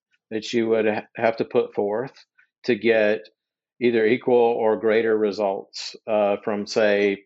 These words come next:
investing in a, designing a new piece of equipment. So there are many things that you can do for ten, twenty thousand dollars that can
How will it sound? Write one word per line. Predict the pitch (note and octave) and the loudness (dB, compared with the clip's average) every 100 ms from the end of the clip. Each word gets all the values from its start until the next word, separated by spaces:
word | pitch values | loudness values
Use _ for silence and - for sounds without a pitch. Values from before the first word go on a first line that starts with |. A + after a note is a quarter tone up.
| _ | _
investing | A#2 G#2+ A2+ A2+ A2+ G#2+ | -10 0 0 0 -4 -4
in | G#2 | -4
a, | G#2 G#2 G2 F#2 F#2 | -2 0 -2 -4 -6
designing | A2 A#2 A2 A2 G#2 | -2 0 0 0 -2
a | G2+ | -2
new | G#2 G#2 G2+ G2 - | 0 2 0 -2 -4
piece | A2+ - | -6 -4
of | G2+ | -6
equipment. | G2+ G#2 G2 F#2+ _ _ _ _ _ - - - _ | -8 -12 -14 -20 _ _ _ _ _ -20 -20 -20 _
So | - A2+ A2 G#2 G#2 - _ - | -2 2 4 2 0 -8 _ -2
there | A2+ C#3+ | 2 2
are | A#2 | 0
many | A2 B2+ D3 B2 | -2 -2 -2 -4
things | - A2 G#2 G#2+ | -6 -8 -8 -4
that | A2 | -2
you | A#2 | -2
can | A#2+ A2 G#2 | -4 -6 -2
do | G#2 G2 F#2+ _ _ - | 0 0 -4 _ _ 0
for | A2+ A2 G#2 G2+ G2+ - _ _ _ - | 2 4 4 2 -2 -12 _ _ _ -8
ten, | C#3 A#2+ G#2+ G#2 | -2 -2 -2 -6
twenty | - C3+ B2+ A#2+ | -8 -4 -2 -2
thousand | A#2+ A#2+ A#2+ A2 G#2+ | 2 2 2 -2 -2
dollars | G#2+ A2+ A2+ G#2 G#2 G#2 | 0 2 0 -2 -6 -4
that | G#2+ G#2+ | -4 -4
can | - G#2+ G2+ G2+ | -8 -10 -10 -14